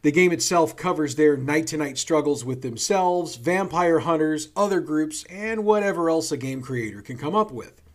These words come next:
Vampire utilizes the storytelling system, which we'll get into in detail in another show. For our purposes today, the storytelling system utilizes a dot system for character attributes or skills.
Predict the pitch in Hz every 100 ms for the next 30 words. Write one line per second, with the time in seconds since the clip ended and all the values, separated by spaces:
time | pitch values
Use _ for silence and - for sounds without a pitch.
0 | _ 143 220 262 202 208 165 156 240 277
1 | 175 139 123 120 120 120 220 185 139 117
2 | - - 113 - - _ 127 123 - 143
3 | 131 143 143 139 147 135 120 127 165 -
4 | 135 113 117 113 110 101 - - 180 107
5 | 85 - - - - - 165 - 165 196
6 | - - 240 196 - 165 - 160 220 208
7 | 160 143 135 - 247 247 226 196 185 160
8 | 151 131 156 139 165 165 151 139 131 -
9 | 143 139 113 165 208 - - 123 - 135
10 | 131 123 165 165 160 170 120 123 120 107
11 | 104 117 - - 220 170 101 -